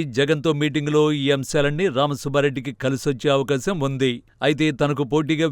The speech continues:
వేరే వ్యక్తిని తెచ్చిపెట్టడంతోనే మనస్తాపానికి గురైన సుధీర్ రెడ్డి పార్టీలో యాక్టివ్గా లేరన్న చర్చ కూడా జరుగుతోంది. తాను చెప్పిందే వేదంగా పార్టీలో అందరూ తల ఊపే పరిస్థితుల నుంచి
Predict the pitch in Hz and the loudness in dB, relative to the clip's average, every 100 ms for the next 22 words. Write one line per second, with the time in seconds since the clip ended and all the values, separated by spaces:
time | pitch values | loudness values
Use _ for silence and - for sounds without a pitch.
0 | 107 143 156 143 123 151 147 131 135 147 | 0 0 0 0 -2 -2 -2 -2 -2 0
1 | 143 139 143 139 156 196 190 143 147 - | 0 0 -2 0 0 0 0 -2 -2 0
2 | 143 139 143 139 123 139 139 131 - 135 | 0 0 -2 -4 0 2 2 0 -4 -2
3 | 143 131 135 143 131 135 - 127 131 147 | 0 0 0 0 -2 -4 -2 2 2 2
4 | 139 139 131 123 143 131 135 131 131 131 | 4 6 4 0 0 2 2 2 2 0
5 | 135 - - 110 123 135 190 135 135 135 | -4 -2 -2 -2 0 2 2 2 2 2
6 | 110 131 123 127 123 - 110 135 131 139 | 2 0 0 -2 -4 -6 0 0 2 0
7 | 117 160 151 160 110 139 143 147 143 143 | 0 0 2 0 2 2 4 4 4 4
8 | 135 - 139 123 147 143 139 131 139 143 | 4 2 0 2 2 4 4 2 2 0
9 | 110 131 135 139 120 143 - 135 127 147 | 0 0 2 2 2 0 0 0 0 -2
10 | 135 139 143 131 | 0 0 -2 -2